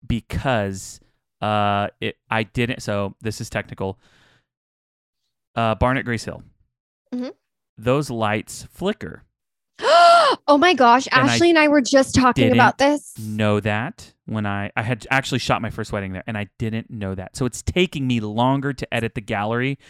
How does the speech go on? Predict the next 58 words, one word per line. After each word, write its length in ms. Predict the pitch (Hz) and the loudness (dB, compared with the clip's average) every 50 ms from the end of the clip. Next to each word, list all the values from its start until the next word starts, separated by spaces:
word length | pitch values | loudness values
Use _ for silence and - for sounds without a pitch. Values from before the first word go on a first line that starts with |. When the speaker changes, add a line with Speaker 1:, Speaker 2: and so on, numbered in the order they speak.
| - _ | -20 _
Speaker 1:
because 260 | - 123 - 127 107 120 | -8 -6 -4 -4 -4 -4
I'm 80 | 110 | -6
having 300 | 101 120 123 113 123 117 | -4 -4 -2 -2 -2 -6
to 100 | - - | -4 -4
use 180 | 117 110 95 - | -4 -4 -4 -8
gradients 800 | _ - 117 110 110 113 117 127 135 151 160 160 - - - _ _ _ _ _ - | _ -6 -4 -2 0 0 0 0 -2 -2 -4 -6 -10 -14 -18 _ _ _ _ _ -8
to 100 | - 123 | -8 -8
balance 520 | 98 95 120 107 113 117 120 123 120 - - | -6 -2 -2 0 0 0 0 -2 -2 -2 -4
it 100 | 107 - - | -6 -6 -4
out 320 | 113 113 117 120 123 - | -2 0 0 0 -2 -2
because 280 | 117 110 - 120 101 107 | -8 -8 -6 -6 -6 -6
I 80 | 98 95 | -8 -6
didn't 240 | - 123 113 107 | -6 -8 -6 -6
realize 300 | 107 107 104 107 101 78 | -6 -6 -6 -6 -8 -10
my 80 | - 95 | -14 -16
shutter 280 | - - 147 147 143 135 | -12 -8 -6 -4 -4 -6
speed 280 | - - 135 131 123 | -6 -6 -6 -4 -2
needed 220 | 131 127 123 123 117 | -2 -2 -2 -2 -4
to 40 | 117 | -4
be 100 | 117 127 | -4 -4
lower 460 | 120 120 123 123 127 127 123 123 120 _ _ _ _ _ | -2 0 0 2 2 2 0 -2 -4 _ _ _ _ _
with 100 | - - - | -18 -4 -4
the 60 | 95 | -4
flickering 720 | - - 151 143 - 139 139 135 131 127 131 127 123 127 - | -2 -2 -4 -4 -2 -2 -2 0 2 2 2 2 0 -2 -4
and 120 | - 117 | -4 -4
all 140 | 113 117 117 | -4 -4 -2
of 60 | 110 | -2
that 180 | 113 110 - - | -2 -2 -4 -4
stuff. 280 | - 120 117 113 113 | -4 -2 0 2 2
Speaker 2:
Okay, 160 | - - 311 | 4 4 4
wait. 200 | 254 254 240 - _ _ - | 4 4 2 2 _ _ -14
When 260 | 240 233 254 262 277 269 | -4 -2 0 0 2 2
was 200 | 254 240 - - | 2 2 2 -2
this? 320 | - 143 196 208 - - - | -6 -6 -6 -6 -10 -14 -14
Speaker 1:
This 420 | 117 110 113 131 156 151 - - | -12 -4 0 0 0 0 -2 -6
was 840 | 139 143 143 139 135 135 139 135 135 127 123 - - - - - _ _ _ _ _ _ _ _ _ _ _ _ _ _ _ _ - - _ - | -4 -2 0 0 0 0 0 -2 -2 -4 -8 -12 -14 -16 -18 -20 _ _ _ _ _ _ _ _ _ _ _ _ _ _ _ _ -18 -16 _ 0
Speaker 2:
Oh, 80 | 262 269 | 2 2
I 40 | |
guess 180 | 247 285 311 285 | 4 2 0 0
it 60 | 330 262 | 0 -2
was 100 | 233 202 | 0 0
within 220 | 214 214 220 220 | 0 -2 -2 -4
the 80 | 220 214 | -4 -4
last 280 | 202 185 196 196 - - | -4 -4 -4 -6 -6 -12
six, 180 | 208 202 - | -14 -10 -6
Speaker 1:
it 40 | 156 | -4
was 60 | 170 | -4
a 40 | 196 | -2
Speaker 2:
six 40 | 170 | -2
Speaker 1:
month. 140 | 135 135 214 | -2 -2 0
Speaker 2:
weeks, 100 | 220 156 | 0 0
Speaker 1:
It 40 | |
was 140 | 175 180 - | 0 0 0
four 100 | - 165 | -2 -2
Speaker 2:
wasn't 100 | 156 143 | -2 0
Speaker 1:
weeks 160 | 147 139 - | -2 -4 -4
Speaker 2:
it? 40 | 139 | -4
Speaker 1:
ago, 140 | 120 113 | -4 -4